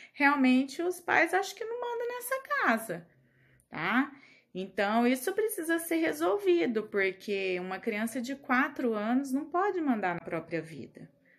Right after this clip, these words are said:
A criança precisa da referência dos pais. Os pais têm que ser o exemplo,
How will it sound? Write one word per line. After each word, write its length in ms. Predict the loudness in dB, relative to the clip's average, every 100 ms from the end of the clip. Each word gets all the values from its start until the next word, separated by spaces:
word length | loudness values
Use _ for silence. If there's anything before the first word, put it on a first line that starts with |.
| _
A 80 | -6
criança 640 | -4 0 2 2 2 -4
precisa 680 | -4 -6 -6 -8 -6 -4 -4
da 140 | -4
referência 1120 | -4 -2 -2 -2 -2 0 2 2 0 -4 -6
dos 200 | -6 -10
pais. 640 | -12 -14 -12 -14 -14 -16 -16 _ -20 -20 _ -14
Os 140 | -12
pais 320 | -4 -4 -2
têm 180 | -2 -2
que 140 | -2
ser 280 | -6 -2 2
o 100 | 4
exemplo, 920 | 4 2 -4 0 4 4 2 -4 -6